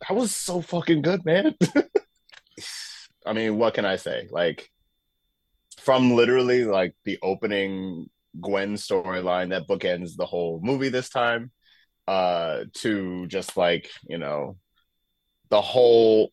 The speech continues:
like, just so many parts of it. I mean, the Mumbattan sequence,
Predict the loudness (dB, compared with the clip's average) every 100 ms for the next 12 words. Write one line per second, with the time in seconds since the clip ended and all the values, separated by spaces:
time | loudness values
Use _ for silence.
0 | -4 -8 -6 0 2 2 4 6 6 4
1 | 4 4 2 4 2 4 2 0 0 0
2 | 0 0 0 -4 -4 0 0 0 -4 -4
3 | -4 0 0 0 -2 -10 -14 -16